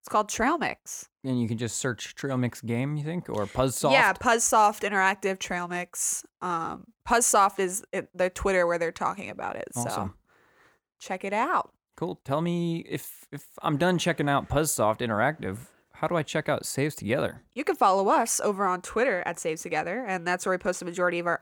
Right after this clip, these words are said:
Speaker 1: updates and episodes. We're also over at Instagram with the same name, posting picture updates. So follow us on either of those places and, you know,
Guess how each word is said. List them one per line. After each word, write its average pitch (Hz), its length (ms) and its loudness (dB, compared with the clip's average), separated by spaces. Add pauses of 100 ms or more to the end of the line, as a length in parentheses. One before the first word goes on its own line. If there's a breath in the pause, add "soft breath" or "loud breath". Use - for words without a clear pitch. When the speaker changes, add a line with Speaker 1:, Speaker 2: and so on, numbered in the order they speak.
Speaker 1:
updates 185 540 -4
and 196 280 -2
episodes. 202 600 -2 (340 loud breath)
We're 339 140 2
also 269 260 4
over 202 240 4
at - 160 2
Instagram 202 440 -2
with 196 120 -10
the - 80 -14
same 302 340 -2
name, 226 360 -2
posting 190 500 -6 (160)
picture - 420 -2
updates. 190 540 -2 (360 loud breath)
So 175 220 -2
follow 233 340 4
us 226 120 2
on 202 140 2
either 262 260 6
of 208 80 2
those 196 160 0
places 190 580 0
and, 165 300 -4
you 180 80 -6
know, 170 300 -4